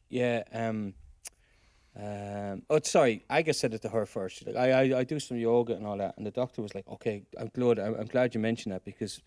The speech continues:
for some people, if they bring up yoga, it's a bit weird for them because of the whole, you know, church thing."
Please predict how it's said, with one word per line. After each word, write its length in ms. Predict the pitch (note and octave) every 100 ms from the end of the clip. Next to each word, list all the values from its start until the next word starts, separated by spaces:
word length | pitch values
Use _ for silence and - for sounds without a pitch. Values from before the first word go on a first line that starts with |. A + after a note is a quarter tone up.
| _ _
for 80 | -
some 220 | - B2
people, 260 | B2+ A#2 A2
if 100 | -
they 100 | A2
bring 280 | A#2+ A#2
up 120 | A2 G#2
yoga, 300 | G#2+ A2 G2
it's 120 | -
a 40 |
bit 140 | G#2+ F2
weird 240 | G#2+ B2+
for 100 | - G#2
them 120 | F2+
because 420 | F2+ - G2 -
of 100 | F2
the 80 | F#2
whole, 320 | G2+ F#2+ F2+ -
you 80 | G2+
know, 100 | E2+
church 380 | - A2 -
thing." 160 | -